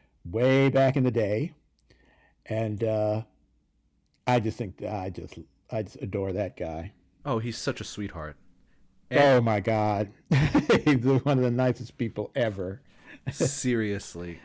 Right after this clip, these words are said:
Speaker 2: Every time I run into Mason, it's, it's just the greatest joy to see him again.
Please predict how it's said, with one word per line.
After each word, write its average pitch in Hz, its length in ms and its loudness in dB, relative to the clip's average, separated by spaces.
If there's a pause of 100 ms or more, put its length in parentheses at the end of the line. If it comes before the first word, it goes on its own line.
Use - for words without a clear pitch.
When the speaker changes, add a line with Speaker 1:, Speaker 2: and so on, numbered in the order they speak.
Speaker 2:
Every 131 220 0
time 123 260 -4
I 113 80 0
run 110 180 -2
into 107 200 -6
Mason, 98 360 -6
it's, - 240 -12
it's - 240 -12
just - 480 -10
the 117 80 -8
greatest 95 480 -8
joy 85 240 -10
to 87 80 -12
see 87 220 -10
him 82 100 -10
again. 82 240 -12